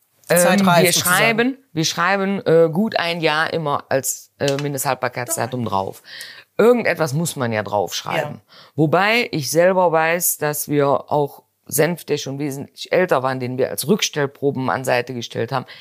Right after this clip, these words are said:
Speaker 1: extra mal super lange haben stehen lassen. Und der schmeckte immer noch. Das Einzige, was an Senf passiert, ist, dass der mit der Zeit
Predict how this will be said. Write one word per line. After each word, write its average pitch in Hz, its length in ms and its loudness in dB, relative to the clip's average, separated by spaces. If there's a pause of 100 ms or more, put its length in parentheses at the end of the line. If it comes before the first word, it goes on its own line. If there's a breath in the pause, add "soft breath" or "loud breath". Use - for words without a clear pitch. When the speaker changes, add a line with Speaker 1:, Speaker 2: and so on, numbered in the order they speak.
(120 loud breath)
Speaker 1:
extra - 420 -2
mal 135 440 -2
super 151 360 0
lange 127 280 -2
haben 127 260 -4
stehen 127 380 -4
lassen. 127 400 -4 (600 loud breath)
Und 151 200 0
der 135 80 4
schmeckte 147 400 -4
immer 113 260 0
noch. 98 280 -10 (440 loud breath)
Das 143 180 2
Einzige, 196 680 -2
was - 180 -2
an 147 160 -6
Senf 190 340 0
passiert, 185 600 0
ist, - 500 -2 (180 loud breath)
dass 156 180 -2
der 160 100 2
mit 160 160 -4
der 139 260 -2
Zeit 175 600 -2